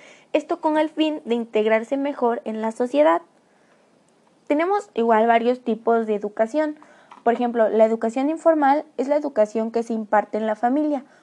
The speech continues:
o en la comunidad, la cual implica la transmisión de hábitos de socialización, normas, valores, tradiciones, higienes y entre otras cosas más. Tenemos también la educación no formal, que esta inicia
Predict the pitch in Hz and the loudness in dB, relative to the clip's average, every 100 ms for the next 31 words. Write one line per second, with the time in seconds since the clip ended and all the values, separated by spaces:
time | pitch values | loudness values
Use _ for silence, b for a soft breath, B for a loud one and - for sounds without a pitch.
0 | b - 233 226 214 208 220 214 214 240 | b 0 0 0 -4 -6 -8 -6 -4 0
1 | 294 294 _ _ 220 208 - 220 269 269 | 0 0 _ _ 0 2 4 4 2 0
2 | 269 - 247 240 208 214 214 208 233 233 | -4 0 0 0 -4 -6 -6 -8 -6 -4
3 | 226 208 214 233 233 247 240 240 226 233 | 0 0 0 -2 -4 -4 -2 -4 -6 -4
4 | 226 226 233 220 254 247 247 247 - 214 | -4 -4 -8 -4 -2 0 0 -4 -6 -4
5 | 214 208 208 202 202 214 - - 202 202 | 0 2 2 0 -8 -8 -14 -6 -2 2
6 | 208 208 208 208 _ 208 185 202 - 220 | 2 2 -2 -6 _ -2 -2 -8 -6 -4
7 | 214 208 214 b b b - 214 - 220 | -2 -4 -10 b b b -10 -10 -2 2
8 | 214 214 214 240 _ - 202 190 202 190 | 2 0 -4 -8 _ -6 -6 0 0 0
9 | 202 - 208 220 247 294 311 _ _ _ | -4 -4 -4 -2 0 -2 -4 _ _ _
10 | b b b b b _ - 254 302 311 | b b b b b _ 2 2 4 0
11 | 311 294 285 285 294 294 240 226 226 226 | 0 0 0 -2 -2 -4 0 0 -2 -4
12 | 214 226 233 - 226 226 240 - 254 269 | -4 -4 -8 -8 -6 -4 -6 -4 -2 2
13 | 294 285 - b b b b b _ - | 0 -2 -12 b b b b b _ 4
14 | 294 302 294 - 311 320 320 320 302 294 | 6 6 2 -4 -2 -2 -4 -4 -4 0
15 | 294 311 | 2 0